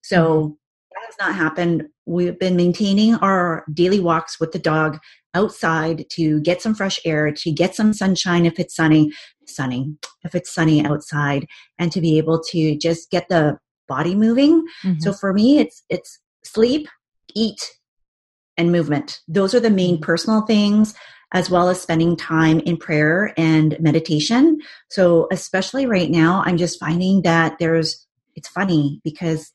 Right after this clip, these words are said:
Speaker 1: there's a lot of extra noise I feel, and I'm finding that I, again, as an introvert too, I need to lock myself in my bedroom and just give myself the time and the space to be all by myself.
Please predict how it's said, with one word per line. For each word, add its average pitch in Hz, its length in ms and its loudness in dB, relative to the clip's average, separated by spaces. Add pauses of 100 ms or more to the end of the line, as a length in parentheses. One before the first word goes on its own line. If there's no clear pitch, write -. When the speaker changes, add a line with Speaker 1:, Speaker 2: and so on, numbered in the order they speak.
(100)
Speaker 1:
there's 160 360 -2 (160)
a 165 60 -8
lot 170 200 -2
of 185 120 -4 (160)
extra 175 340 -6
noise 156 460 2
I 247 120 -2
feel, 269 560 0 (500)
and 165 640 2 (360)
I'm 175 260 0
finding 180 500 0
that 175 120 0
I, 156 340 0 (120)
again, 170 320 0
as 165 160 0
an 151 100 2
introvert 165 500 -2
too, 190 360 0 (580)
I 190 240 2
need 208 440 2 (220)
to 185 280 2
lock 160 240 2
myself 180 360 -4
in 180 80 -2
my 170 120 0
bedroom 247 600 0
and 170 140 4
just 156 260 0
give 165 140 2
myself 165 520 0 (140)
the 160 120 0
time 160 280 0
and 156 120 4
the 147 80 0
space 160 560 -2
to 175 80 -2
be 156 160 2
all 143 140 0
by 147 100 0
myself. 143 640 -4